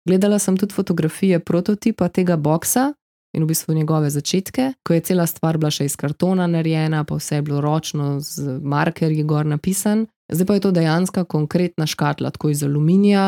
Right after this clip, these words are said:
a, ali iz neke kovine, no, in noter je vse, digitalni ekran, navodila, lučke,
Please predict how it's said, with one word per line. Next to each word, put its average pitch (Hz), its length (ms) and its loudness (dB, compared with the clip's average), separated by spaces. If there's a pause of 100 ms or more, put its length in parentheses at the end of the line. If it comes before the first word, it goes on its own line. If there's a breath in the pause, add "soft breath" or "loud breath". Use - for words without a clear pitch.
a, 190 100 -4 (460)
ali 147 160 -4
iz 139 100 -6
neke 143 300 -6 (380)
kovine, 165 440 0
no, 147 220 2 (300)
in 156 180 -2
noter 160 320 0
je 151 140 0
vse, 151 320 -2
digitalni 151 760 -2
ekran, 160 480 0
navodila, 147 680 0
lučke, 170 760 0